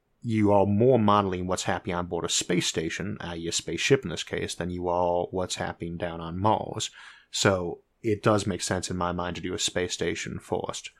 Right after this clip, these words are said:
Plus, it, you know, unless you just wanna go to Mars to plant a flag, I really feel like you need to have a space infrastructure set up first. We'll talk about that more in a couple weeks for Battle of the Moon. Uh,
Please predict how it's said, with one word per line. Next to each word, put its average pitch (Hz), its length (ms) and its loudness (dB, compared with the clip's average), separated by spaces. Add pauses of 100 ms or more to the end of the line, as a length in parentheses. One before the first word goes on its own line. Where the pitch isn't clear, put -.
(200)
Plus, 143 480 4
it, 110 180 -4
you 110 120 -2
know, 90 240 0 (400)
unless 147 260 2
you 143 80 2
just 110 100 -2
wanna 104 140 4
go 95 120 2
to 90 60 0
Mars 87 300 -2
to - 60 -12
plant 87 280 -4
a 90 40 -6
flag, 87 520 -4 (360)
I 95 100 -4
really 110 260 0
feel 107 180 2
like 92 180 -2
you 101 60 -2
need 92 120 -4
to - 60 -12
have - 140 -6
a - 40 -12
space - 420 -2
infrastructure - 640 -4
set - 180 -4
up - 120 -8
first. - 380 -8
We'll 120 120 4
talk 117 220 2
about 98 200 2
that 85 120 0
more 87 160 -2
in 85 60 -4
a - 40 -6
couple 82 260 -4
weeks 85 220 -6
for 87 240 -6
Battle 87 300 -4
of 85 60 -10
the 87 60 -10
Moon. - 360 -8 (880)
Uh, 73 460 -10